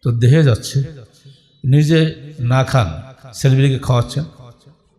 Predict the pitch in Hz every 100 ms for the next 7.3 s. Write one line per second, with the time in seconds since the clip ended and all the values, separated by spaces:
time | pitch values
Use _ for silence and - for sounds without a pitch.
0 | _ _ _ _ _ - 123 123 131 127
1 | 147 156 151 156 147 143 160 160 - 135
2 | 127 180 175 165 147 139 98 95 - -
3 | - - _ _ 117 131 127 113 113 113
4 | - 110 110 - 123 107 101 82 - -
5 | 104 - _ _ _ _ _ 127 123 -
6 | 120 127 123 104 113 113 127 110 110 117
7 | 107 120 -